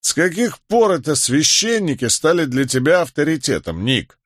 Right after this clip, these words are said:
Покойный мастер Кромвель был сыном кузнеца, и во времена, когда я ему служил,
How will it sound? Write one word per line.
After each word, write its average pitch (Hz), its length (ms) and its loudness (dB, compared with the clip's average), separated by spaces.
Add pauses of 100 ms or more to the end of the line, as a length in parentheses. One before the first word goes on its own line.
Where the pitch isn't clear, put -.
(520)
Покойный 156 440 0
мастер 151 380 0
Кромвель 147 640 0 (200)
был 135 220 2
сыном 160 320 0
кузнеца, 143 840 0 (360)
и 110 80 2
во 139 120 4
времена, 151 360 0
когда 147 320 0
я 151 300 4
ему 139 240 0
служил, 139 680 0